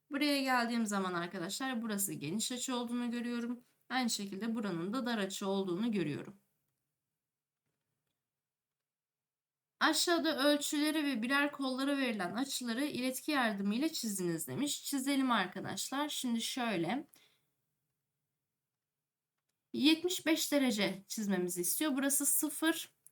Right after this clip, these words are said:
Sıfırdan yetmiş beşe geldiğimizde bu şekilde çizileceğini görüyoruz. Aynı şekilde devam ediyorum. Yüz yirmi. Bakın arkadaşlar burada yüz sekseni değil arkasındaki sıfırı dikkate alıyoruz. Yani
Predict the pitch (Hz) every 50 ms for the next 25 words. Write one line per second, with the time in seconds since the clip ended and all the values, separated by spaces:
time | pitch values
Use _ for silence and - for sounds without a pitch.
0 | _ - - - - - 311 294 - 277 254 220 214 214 208 208 220 240 247 247
1 | 269 254 - - 262 247 - 247 240 214 220 214 214 202 190 180 175 170 165 156
2 | 165 185 202 - 254 277 285 269 233 262 240 - 190 175 - - 190 190 226 262
3 | 277 277 269 269 - - 220 196 190 185 175 170 170 175 180 175 180 185 226 277
4 | 294 - - - - - _ _ _ _ - - 262 262 262 269 269 269 262 262
5 | 262 - - - - - _ _ _ _ _ _ _ _ _ _ _ _ _ _
6 | _ _ _ _ _ _ _ _ _ _ _ _ _ _ _ _ _ _ _ _
7 | _ _ _ _ _ _ _ _ _ _ _ _ _ _ _ _ _ - 226 269
8 | 285 285 277 - - 240 196 196 196 196 180 175 170 170 202 214 240 254 254 247
9 | 247 226 254 254 254 254 254 254 247 226 220 233 254 254 240 240 233 240 254 -
10 | _ _ - - - - - _ - 285 294 - 294 294 277 277 277 294 285 262
11 | 247 233 - - 214 190 190 214 254 294 294 240 269 269 285 302 294 240 220 226
12 | 214 - - - 285 285 285 - - 294 294 294 285 311 349 330 - 254 247 247
13 | 247 262 - - 285 294 302 302 370 359 - - 302 285 - - 240 220 196 202
14 | - _ - 202 190 196 196 165 147 120 143 156 170 175 220 240 247 247 226 196
15 | 175 196